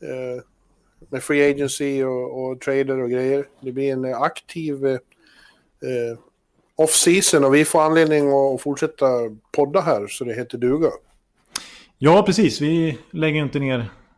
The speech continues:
Speaker 2: här bara för att den här säsongen nu officiellt är slut, utan nu är det, nu kommer det vara full fart. Eh, flera veckor här nu. Vi har ju draften i början av oktober och, eh,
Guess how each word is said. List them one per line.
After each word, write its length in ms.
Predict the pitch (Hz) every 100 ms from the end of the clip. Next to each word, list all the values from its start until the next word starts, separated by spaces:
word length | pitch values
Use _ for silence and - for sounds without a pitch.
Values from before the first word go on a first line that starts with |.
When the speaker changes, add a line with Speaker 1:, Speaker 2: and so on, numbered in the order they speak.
| _ -
Speaker 2:
här 160 | 160
bara 240 | 123 120 110
för 120 | 120
att 240 | 107 110
den 120 | - 123
här 140 | 127
säsongen 400 | - 120 123 113
nu 60 | 113
officiellt 440 | 104 - 113 -
är 40 |
slut, 280 | - 147 104
utan 240 | 110 113 117
nu 260 | 143 151
är 120 | 147
det, 380 | 135 131 127 123
nu 100 | 127
kommer 220 | 127 160
det 40 | 143
vara 140 | 135
full 360 | - 175 156 143
fart. 460 | 214 135 - - - _ _ - - - - _ _ _
Eh, 320 | 123 117 110
flera 220 | 104 175 175
veckor 220 | 127 113
här 140 | 95
nu. 180 | 92 98
Vi 80 | 120
har 120 | 131
ju 140 | 135
draften 380 | 131 156 156 165
i 40 | 156
början 200 | 156 151
av 100 | 151
oktober 520 | 143 156 165 175 165
och, 440 | - - - - 123
eh, 240 | 120